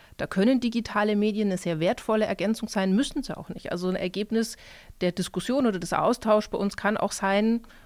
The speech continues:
oder kann auch die Erkenntnis sein, wo es vielleicht nicht passt und wo man dann gemeinsam überlegt, wo man aber auch mit den Kindern gemeinsam überlegen kann, welche Erfahrungen habt ihr, wo bringt's euch weiter, wo sagt ihr auch, da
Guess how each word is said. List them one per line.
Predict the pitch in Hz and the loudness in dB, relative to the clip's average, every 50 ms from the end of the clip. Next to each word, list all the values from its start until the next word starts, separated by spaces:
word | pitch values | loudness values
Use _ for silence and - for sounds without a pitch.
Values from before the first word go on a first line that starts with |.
| - _ | -12 _
oder | - 190 185 | -2 -2 0
kann | - - 208 | 0 2 2
auch | 220 220 | 2 2
die | - 220 - | 0 -2 -2
Erkenntnis | 190 - 196 196 220 208 220 208 202 - | -2 0 0 0 0 0 0 -4 -2 -2
sein, | - 185 185 190 190 175 170 | -2 0 0 0 -2 -2 -2
wo | 185 196 202 214 | -2 0 2 2
es | 214 - - - - - - | 0 -2 -6 -18 -20 -20 -6
vielleicht | - - 196 190 190 - - | -4 -2 0 0 -2 0 -2
nicht | 220 220 - - - | -2 -2 -2 -8 -16
passt | - - 156 143 143 - - - - - - | -14 -10 -10 -10 -10 -10 -14 -18 -18 -20 -14
und | - 196 170 170 | -12 -10 -10 -8
wo | 165 170 | -6 -4
man | 175 175 175 | -4 -2 -2
dann | 175 175 170 175 165 | -2 -2 -4 -4 -4
gemeinsam | - 185 175 170 170 180 202 220 - - 214 208 202 | -4 -2 0 2 2 4 2 0 2 0 -2 0 0
überlegt, | 208 196 208 196 196 214 208 - - | 0 0 0 2 2 0 0 -2 -2
wo | 190 196 | -2 0
man | 190 185 - | 0 0 0
aber | - 180 185 190 190 196 - - _ | 0 0 0 2 0 -2 -2 -2 _
auch | 185 185 185 196 202 - - | -2 2 2 2 2 2 0
mit | 208 196 | -2 -2
den | 202 196 | -2 -4
Kindern | 196 - - 269 269 233 202 | -2 -2 -2 -2 0 0 0
gemeinsam | 185 175 165 160 165 170 - - 175 | -2 -2 -4 -4 -6 -6 -6 -6 -6
überlegen | - 175 165 170 165 165 175 170 170 160 | -6 -4 -4 -4 -2 -2 -4 -4 -4 -8
kann, | - - - 165 160 165 170 - - - - - - - - - | -8 -6 -6 -6 -6 -6 -10 -12 -20 -20 -20 -20 -20 -20 -14 -4
welche | - 175 175 - | -2 -2 -2 -2
Erfahrungen | - 170 - - 190 190 208 208 214 214 208 190 | -4 -6 -4 -2 0 0 2 2 2 2 0 2
habt | 185 208 202 - - - - | 0 -2 -2 -2 -10 -10 -6
ihr, | 202 196 196 196 196 202 202 202 - - - - - - - - - - - - | -2 0 2 4 4 2 2 0 -4 -12 -20 -20 -20 -20 -20 -20 -20 -20 -20 -14
wo | - 175 175 196 202 | -6 0 2 2 2
bringt's | 202 - 185 190 190 185 - | 4 2 2 2 2 0 0
euch | - 190 175 - | -2 -2 -2 -2
weiter, | 175 180 180 196 214 220 214 - 214 214 208 208 208 190 175 | -2 0 2 2 0 0 0 0 2 2 4 2 2 0 0
wo | 180 202 | -2 -2
sagt | 190 - 202 190 - 202 | 0 0 -2 -2 0 0
ihr | - - | 2 4
auch, | 180 185 185 - | 2 2 2 0
da | - - 185 180 190 190 208 208 208 208 208 - | -4 -4 -2 -2 0 0 -2 -2 -2 -2 -4 -4